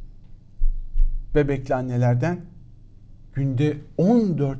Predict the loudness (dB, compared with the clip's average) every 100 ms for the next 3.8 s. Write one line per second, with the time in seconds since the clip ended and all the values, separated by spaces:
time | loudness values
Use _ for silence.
0 | -8 -6 -6 -6 -4 -4 -4 -8 -20 -12
1 | -10 -8 -6 -6 -6 -10 -12 -12 -18 -20
2 | -20 -20 -20 -20 -20 -20 -20 -20 -20 -20
3 | -8 -2 2 6 6 6 0 -4